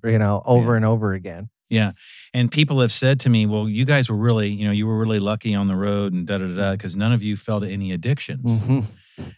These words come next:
Speaker 2: And I said, "Oh, we were already addicted."
Speaker 1: <laughs> Right.
Speaker 2: We were addicted when we decided to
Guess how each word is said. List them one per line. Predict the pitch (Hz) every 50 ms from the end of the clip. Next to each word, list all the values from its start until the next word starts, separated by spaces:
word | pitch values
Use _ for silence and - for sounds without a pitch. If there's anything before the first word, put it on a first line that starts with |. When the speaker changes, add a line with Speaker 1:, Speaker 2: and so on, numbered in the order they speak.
| _ -
Speaker 2:
And | 110 107
I | 107 113
said, | 110 - 131 120
"Oh, | 127 131
we | 123 135 143
were | 131 123 113
already | 120 123 117 113 131 131 110 90
addicted." | 80 76 92 107 107 - - 135 - 254
Speaker 1:
<laughs> | - - 269 - - - - 220 -
Right. | - 196 214 - - - - - -
Speaker 2:
We | - 123 135 143
were | 151 151
addicted | 143 135 110 143 156 156 - 147 135
when | 117 123 127
we | 120 117
decided | 101 113 110 - - 127 120 131 143 139 113 104
to | 117